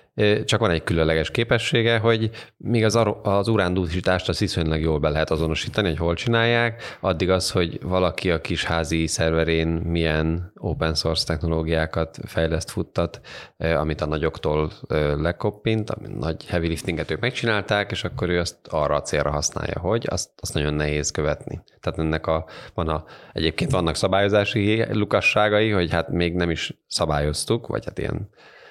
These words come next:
előszabályozások vannak. Meg van az, hogy, ö, hát ha szabályoznánk, se tudjuk, hogy egyébként hogyan kényszerítjük ki a szabályok betartását mindenkitől, és akkor még van az is, hogy a, ha az Amerika szabályozza, ő magát tudja szabályozni, de az egy folyamatos félelem, hogy ő lemarad. Európa ugye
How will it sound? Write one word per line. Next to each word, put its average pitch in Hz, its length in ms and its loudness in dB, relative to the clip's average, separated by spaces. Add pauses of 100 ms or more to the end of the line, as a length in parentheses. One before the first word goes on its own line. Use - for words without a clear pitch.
(240)
előszabályozások 78 1120 0
vannak. 101 460 -2
Meg 120 320 2
van 92 240 2
az, 85 300 0
hogy, 90 360 0
ö, 85 400 4 (440)
hát 92 180 -2
ha 95 80 0
szabályoznánk, 82 600 2
se - 100 -4
tudjuk, 82 300 -2
hogy 82 120 0
egyébként 80 320 0
hogyan 78 220 0
kényszerítjük 80 580 -4
ki - 80 -6
a - 40 -4
szabályok 78 340 -2
betartását 82 680 -2
mindenkitől, 98 680 0
és - 140 -8
akkor 139 200 2
még 107 120 2
van 95 120 2
az 87 160 2
is, 85 180 0
hogy 80 240 2
a, 80 300 2 (480)
ha 92 160 4
az 87 80 4
Amerika 85 320 2
szabályozza, 82 640 2
ő 85 80 4
magát 76 300 0
tudja 76 220 -2
szabályozni, 82 680 2
de 82 120 2
az 80 120 0
egy 80 140 0
folyamatos 73 520 -2
félelem, 76 440 0
hogy 76 140 0
ő 73 60 0
lemarad. 90 540 2
Európa 80 440 0
ugye 78 340 0